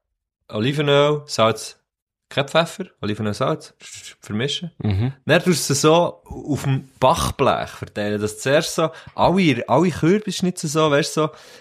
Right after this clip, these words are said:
Speaker 1: einen nach dem anderen so herlässt, dass es immer so Zwischenräume gibt.
Speaker 2: Mhm.
Speaker 1: Vom, weil es ja wie ein Schnitz ist, oder?
Speaker 2: Ja,
Speaker 1: Und dann
Speaker 2: ja.
Speaker 1: hat's wie ein, ein C und dann kommt das nächste C und dann kommt das nächste
Speaker 2: Ja,
Speaker 1: C.
Speaker 2: genau.
Speaker 1: Dort zwischen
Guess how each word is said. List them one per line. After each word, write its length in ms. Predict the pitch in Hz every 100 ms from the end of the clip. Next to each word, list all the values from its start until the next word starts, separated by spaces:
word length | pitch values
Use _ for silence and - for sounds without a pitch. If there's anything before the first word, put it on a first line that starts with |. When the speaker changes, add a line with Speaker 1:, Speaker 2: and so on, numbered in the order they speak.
| _ -
Speaker 1:
einen 280 | 139 185
nach 160 | 151 117
dem 120 | 113
anderen 320 | 113 151 175 135
so 180 | 120 104
herlässt, 540 | 123 185 151 185 -
dass 120 | 123
es 80 | 120
immer 140 | 151 160
so 120 | 147
Zwischenräume 680 | 143 143 156 - 147 147 139
gibt. 460 | 135 104 - -
Speaker 2:
Mhm. 640 | 110 113 113 113 120 175 -
Speaker 1:
Vom, 320 | - 127 120 - -
weil 400 | 117 - 139 131
es 80 | 135
ja 340 | 131 120 - -
wie 160 | 135 151
ein 100 | 120
Schnitz 420 | - 175 214 -
ist, 140 | 214
oder? 140 | 165 107
Speaker 2:
Ja, 100 | 110
Speaker 1:
Und 60 |
dann 180 | 107 101
Speaker 2:
ja. 60 | 135
Speaker 1:
hat's 160 | 139
wie 80 | 156
ein, 80 | 165
ein 800 | 135 - - _ _ _ _ 123
C 520 | - - 151 165 202
und 80 | 180
dann 120 | 151
kommt 160 | 151 139
das 60 | 143
nächste 340 | 143 165 -
C 140 | -
und 60 | 156
dann 80 | 147
kommt 140 | 143 139
das 60 |
nächste 160 | 110 110
Speaker 2:
Ja, 100 | 107
Speaker 1:
C. 120 | -
Speaker 2:
genau. 200 | 104 104 95 - - _ _
Speaker 1:
Dort 260 | 170 208 214
zwischen 400 | 214 - 202